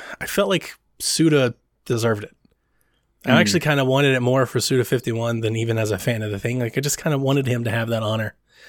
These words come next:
Speaker 1: And I'm a little bummed that it didn't happen. Not gonna lie.
Speaker 2: Yeah, we're, we're hoping for a lot of indie characters to come in, but we just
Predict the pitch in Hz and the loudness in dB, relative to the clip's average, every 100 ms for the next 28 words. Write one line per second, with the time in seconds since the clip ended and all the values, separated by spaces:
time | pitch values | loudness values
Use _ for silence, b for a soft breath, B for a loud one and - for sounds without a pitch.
0 | b b - 113 123 143 180 220 160 180 | b b -4 0 2 4 4 4 4 2
1 | 185 135 139 135 123 143 107 - - 117 | 0 0 0 2 2 0 -4 -10 -4 0
2 | 147 156 147 110 - _ b b b b | 4 4 2 0 -8 _ b b b b
3 | b b b b b _ _ _ _ 160 | b b b b b _ _ _ _ 4
4 | 214 226 202 240 254 202 208 254 220 302 | 6 8 8 10 8 8 6 8 6 6
5 | 320 285 233 202 185 190 151 - - 180 | 4 4 4 6 6 6 4 0 0 4
6 | 214 185 123 147 127 117 117 110 - 123 | 6 6 4 4 2 2 0 0 0 0
7 | 135 135 120 107 117 117 170 208 220 - | 4 4 4 2 0 2 4 6 4 2
8 | - | -6